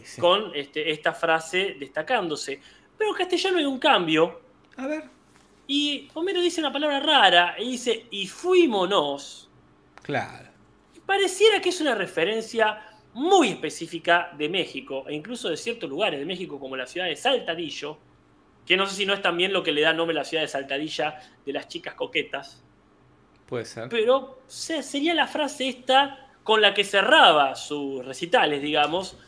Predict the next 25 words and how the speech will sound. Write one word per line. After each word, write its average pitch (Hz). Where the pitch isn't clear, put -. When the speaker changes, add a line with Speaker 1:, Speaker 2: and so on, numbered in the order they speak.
Speaker 2:
un 254
tal 247
Tele-, 196
eh, 165
Telésforo 196
Fuentes 208
Juárez, 147
que 147
siempre 202
cerraba 233
y 220
decía, 220
"y 165
fuímonos", 240
y 156
tocaba 175
el 160
último 165
tema 175
o 139
cerraba 143
el 135
último 123
tema. -
Speaker 1:
Claro. 110